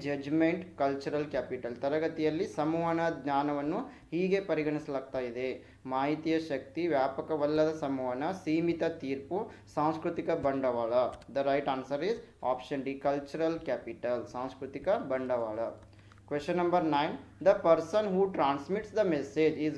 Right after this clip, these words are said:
called, ಸಂದೇಶವನ್ನು ರವಾನಿಸುವ ವ್ಯಕ್ತಿಯನ್ನು ಏನಂತ ಕರಿತಾ ಇದ್ದೀವಿ? ಚಾನಲ್, ಸೆಂಡರ್, ರಿಸೀವರ್, ರೆಸ್ಪಾನ್ಸ್. Yes, here the right answer is option B, sender. The person who is going to send the message is known as the sender. ಯಾರು ಮಾಹಿತಿಯನ್ನ ರವಾನೆ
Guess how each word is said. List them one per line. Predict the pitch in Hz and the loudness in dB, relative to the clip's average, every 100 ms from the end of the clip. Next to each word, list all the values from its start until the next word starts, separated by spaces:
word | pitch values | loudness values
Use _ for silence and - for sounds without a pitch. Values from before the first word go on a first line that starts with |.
| - | -4
called, | 135 139 - - - - - - - - | -2 0 0 -6 -18 -20 -20 -20 -20 -4
ಸಂದೇಶವನ್ನು | 143 143 160 170 170 165 156 | -2 2 2 0 0 2 4
ರವಾನಿಸುವ | 139 143 170 185 180 165 | 4 6 6 4 0 0
ವ್ಯಕ್ತಿಯನ್ನು | 160 160 156 147 | 0 0 0 0
ಏನಂತ | 143 139 143 | -2 -4 -4
ಕರಿತಾ | 131 127 131 | -6 -4 -4
ಇದ್ದೀವಿ? | 131 127 135 127 - | -2 -4 -4 -6 -4
ಚಾನಲ್, | 123 131 143 165 190 - - - | -2 0 0 0 -2 -10 -20 -2
ಸೆಂಡರ್, | 143 139 156 165 175 190 135 | 0 4 4 6 4 2 -6
ರಿಸೀವರ್, | 139 143 185 180 180 180 180 131 | -8 -2 0 2 4 4 2 -2
ರೆಸ್ಪಾನ್ಸ್. | 123 - - 127 110 - - - - - - | -4 -6 -4 -4 -4 -12 -20 -20 -20 -12 -4
Yes, | 180 165 | -2 2
here | 147 143 | 2 4
the | 139 | 2
right | 135 135 | 2 0
answer | 127 143 175 | -4 -4 -2
is | 208 131 | 0 0
option | - 139 139 | 0 -2 0
B, | 185 269 - - - | 0 0 -6 -14 -8
sender. | 131 127 127 | -6 -4 -2
The | 139 139 | -2 -2
person | 135 127 170 175 | -4 -4 -2 0
who | 160 | 0
is | 147 | 0
going | 139 147 | -2 -2
to | 156 | -2
send | 143 139 | -2 0
the | 143 139 | 0 0
message | 131 139 139 | -2 -4 -4
is | 135 | -4
known | 135 135 | -6 -6
as | 135 | -4
the | 202 156 | -4 -4
sender. | 131 127 123 131 | -4 -2 0 2
ಯಾರು | 143 156 139 | 2 2 0
ಮಾಹಿತಿಯನ್ನ | 131 139 139 139 175 254 - - - | 0 -2 -2 -2 0 -2 -6 -14 -2
ರವಾನೆ | 139 151 170 185 | 4 8 8 6